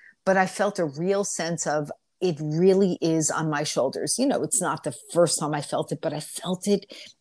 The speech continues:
in a way where I felt like, "You've done your work. You rest now."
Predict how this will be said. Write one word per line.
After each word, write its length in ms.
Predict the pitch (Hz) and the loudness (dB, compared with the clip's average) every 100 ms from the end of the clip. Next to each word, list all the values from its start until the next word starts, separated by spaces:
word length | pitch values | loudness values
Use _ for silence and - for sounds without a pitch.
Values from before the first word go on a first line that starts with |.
| _ | _
in 140 | 180 | 2
a 80 | 175 | 4
way 300 | 151 170 180 | 2 2 2
where 200 | 170 165 | 2 -2
I 100 | 156 | -4
felt 320 | - 165 170 - | -4 -4 -4 -2
like, 300 | 160 156 - _ _ _ - | -4 -4 -10 _ _ _ -6
"You've 260 | 156 165 | 0 0
done 260 | - 151 160 | 0 -2 0
your 140 | 147 | 0
work. 540 | 147 147 143 139 - - _ | 0 0 -2 -6 -14 -18 _
You 240 | 156 147 185 | -4 0 2
rest 500 | 147 165 160 - - | 0 -2 0 -2 -2
now." 380 | 127 120 123 | -8 -8 -12